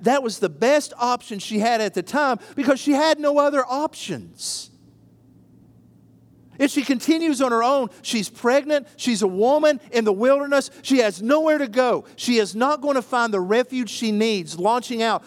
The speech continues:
by herself. Plus, God knows that the best chance for Hagar to find mercy and help is with Abram, because what you see as the, the story unfolds in chapters ahead is that God cares for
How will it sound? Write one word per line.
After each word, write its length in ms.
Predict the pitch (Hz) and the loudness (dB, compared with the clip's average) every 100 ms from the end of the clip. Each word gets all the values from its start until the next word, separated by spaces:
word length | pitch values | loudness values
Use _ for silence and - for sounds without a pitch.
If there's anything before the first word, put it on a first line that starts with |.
| - - | -12 -2
by 140 | 185 | 0
herself. 600 | 180 - 254 214 - - | -2 -2 0 0 -4 -20
Plus, 380 | - 302 269 - - - - 165 | -2 0 0 -2 -14 -20 -18 -4
God 360 | 233 285 285 214 | 0 2 2 0
knows 480 | 240 277 233 170 - - | 0 2 0 -2 -12 -2
that 140 | 214 | 0
the 80 | 202 | 0
best 680 | 156 151 262 302 - - - | -2 2 4 2 0 -16 -14
chance 560 | - 269 254 202 - - - | -4 0 2 0 -4 -18 -2
for 180 | 214 185 | 0 0
Hagar 420 | 208 262 269 269 | 0 0 0 0
to 100 | 233 | -2
find 340 | - 190 170 | -2 -2 -2
mercy 540 | 180 233 285 - 294 - - | -4 -2 -2 -2 -2 -2 -4
and 160 | 208 | -4
help 380 | 180 247 262 254 - | 0 2 2 -2 -2
is 140 | 220 214 | -2 0
with 180 | 214 220 | -4 0
Abram, 460 | 247 311 214 196 190 - | 0 0 0 -2 -2 -8
because 260 | 233 220 190 | -2 -2 -2
what 340 | 202 277 285 | 0 0 0
you 140 | 254 214 | -8 -6
see 400 | - 285 311 240 | -2 0 2 0
as 160 | 185 | -2
the, 180 | 196 185 | -2 -4
the 200 | 196 185 | -2 -4
story 420 | - - 254 269 | -2 -2 0 2
unfolds 560 | 254 208 - 233 247 202 | 0 -2 -2 0 0 -2
in 120 | 190 | -8
chapters 460 | 170 233 226 208 180 | -4 -4 -4 -8 -8
ahead 480 | 170 311 262 214 190 - - | -8 0 0 0 -4 -14 -4
is 120 | 247 | 0
that 160 | 233 202 | 0 0
God 340 | 247 254 208 | 0 -2 -4
cares 680 | - - 285 302 226 160 - - - | -18 -2 0 2 0 -2 -10 -18 -20
for 520 | - - 285 302 254 | -20 -2 2 4 2